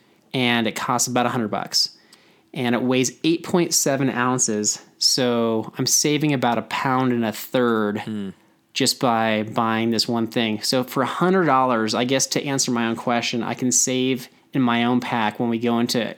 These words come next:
Speaker 1: an area that requires bear canisters, I can save a pound and a third, which I think is quite a bit for,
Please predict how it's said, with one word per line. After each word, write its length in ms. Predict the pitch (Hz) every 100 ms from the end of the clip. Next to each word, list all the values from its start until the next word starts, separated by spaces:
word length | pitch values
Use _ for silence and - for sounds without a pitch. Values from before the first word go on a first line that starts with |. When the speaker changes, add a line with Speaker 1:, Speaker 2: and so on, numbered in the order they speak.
| - - - -
Speaker 1:
an 100 | 147
area 320 | 135 131 131 120
that 120 | 117
requires 320 | 120 127 123
bear 160 | 123 117
canisters, 360 | 135 135 160 -
I 100 | 127
can 100 | 143
save 200 | 147 123
a 40 |
pound 460 | 117 - 131 131 135
and 100 | 120
a 60 | 107
third, 360 | - 117 104
which 160 | 127 123
I 60 | 143
think 280 | - 285 -
is 180 | 311 -
quite 360 | - 170 185
a 80 | 180
bit 400 | 127 127 131 -
for, 720 | - 127 120 117 117 113 113